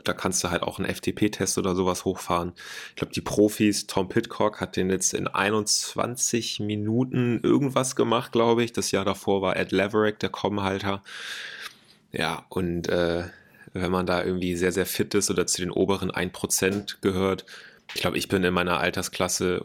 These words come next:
obere null Komma fünf Prozent. Ich hatte gestern noch mal geguckt. Ähm, ich bin da halt in einunddreißig Minuten hochgefahren, ne? Also das ist, da kannst du dich halt mit den Profis richtig messen,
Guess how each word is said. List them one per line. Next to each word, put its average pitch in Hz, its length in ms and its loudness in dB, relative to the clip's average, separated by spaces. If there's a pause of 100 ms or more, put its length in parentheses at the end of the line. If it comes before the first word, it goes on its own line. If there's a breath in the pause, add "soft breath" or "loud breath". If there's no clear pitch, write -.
obere 90 600 0
null 92 200 2
Komma 90 240 0
fünf - 280 -8
Prozent. 92 420 -2
Ich - 80 -4
hatte 92 140 0
gestern 92 280 0
noch 90 100 -2
mal 87 120 -4
geguckt. 90 440 -2 (640 loud breath)
Ähm, 85 460 -2 (420)
ich - 300 -6
bin 85 160 -2
da 82 160 -2
halt 80 140 -4
in - 80 -6
einunddreißig 85 640 -4
Minuten 85 340 -2
hochgefahren, 82 520 -6
ne? 90 240 -6
Also 82 160 -4
das - 220 -4
ist, - 300 -2 (480 loud breath)
da 87 80 -4
kannst - 280 -2
du 90 40 0
dich 87 180 -2
halt 92 100 -2
mit 87 160 -8
den - 80 -2
Profis 98 440 -2
richtig - 280 -6
messen, 95 420 -2